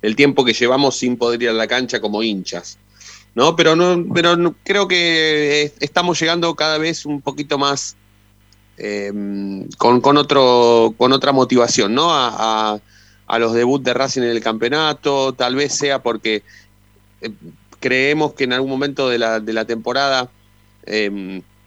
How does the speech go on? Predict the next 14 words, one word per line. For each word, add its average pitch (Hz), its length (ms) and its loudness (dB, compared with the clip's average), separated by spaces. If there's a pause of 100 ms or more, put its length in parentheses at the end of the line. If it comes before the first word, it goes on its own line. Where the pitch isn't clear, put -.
(540)
por 110 100 0
supuesto 110 380 0
no, 107 240 4
no 107 180 2
dentro 110 280 2
del 110 100 2
marco 113 260 0
de 110 60 0
la 110 100 -2
normalidad, 120 500 -2
pero 117 200 -2
sí - 180 -4
un 120 240 -2
aforo 101 720 -2